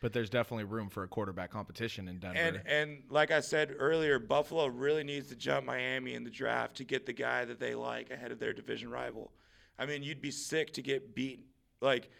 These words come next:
Speaker 2: if Miami takes the guy that beats Buffalo for the next ten years, one spot ahead of them, you know, they're gonna be sick. So I think Buffalo really needs to make the draft 'cause I don't think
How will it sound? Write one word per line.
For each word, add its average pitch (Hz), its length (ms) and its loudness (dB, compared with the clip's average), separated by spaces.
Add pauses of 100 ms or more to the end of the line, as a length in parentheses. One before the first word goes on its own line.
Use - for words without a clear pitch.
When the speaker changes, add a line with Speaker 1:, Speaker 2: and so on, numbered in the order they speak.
(300)
Speaker 2:
if 151 280 2
Miami 165 400 6
takes 160 320 0
the 139 80 -4
guy 139 280 6
that 127 160 0
beats 135 240 -4
Buffalo 135 480 2
for 127 140 -6
the 127 80 0
next 131 260 -2
ten 131 240 -2
years, 127 300 0
one 123 220 -4
spot 123 280 0
ahead 120 220 0
of 127 60 -2
them, 135 240 0
you 135 80 -4
know, 139 120 2
they're 127 120 0
gonna 127 120 -4
be 127 80 -10
sick. - 440 -6 (400)
So 143 180 2
I 147 120 6
think 160 220 -4
Buffalo 143 280 4
really 143 220 4
needs 131 220 0
to 117 60 -6
make 120 220 0
the 123 80 -6 (260)
draft 131 460 6 (100)
'cause 123 320 0
I 139 60 8
don't 180 140 8
think 143 140 -2